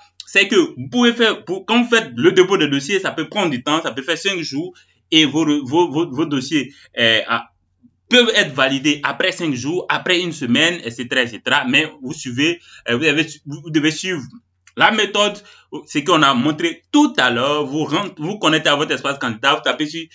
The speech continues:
s'inscrire au concours, vous allez voir la, le, votre, le statut de votre dossier, si votre, votre dossier est validé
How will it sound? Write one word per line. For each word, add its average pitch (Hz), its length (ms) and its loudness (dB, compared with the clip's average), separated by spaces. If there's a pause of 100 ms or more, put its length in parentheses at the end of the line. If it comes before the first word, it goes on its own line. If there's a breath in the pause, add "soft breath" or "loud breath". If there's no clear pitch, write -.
(100 soft breath)
s'inscrire 202 560 0
au 156 60 -2
concours, 156 420 -4
vous 139 60 -6
allez 135 160 0
voir 147 720 4
la, 104 180 -10
le, 139 140 -4 (260)
votre, 156 200 -2 (120)
le 117 120 -8
statut - 480 -4
de 127 80 -4
votre 127 220 -4
dossier, 170 420 -2 (160 loud breath)
si - 240 -4
votre, 160 260 -2
votre 156 200 0
dossier 135 380 -4
est 180 100 4
validé 139 520 0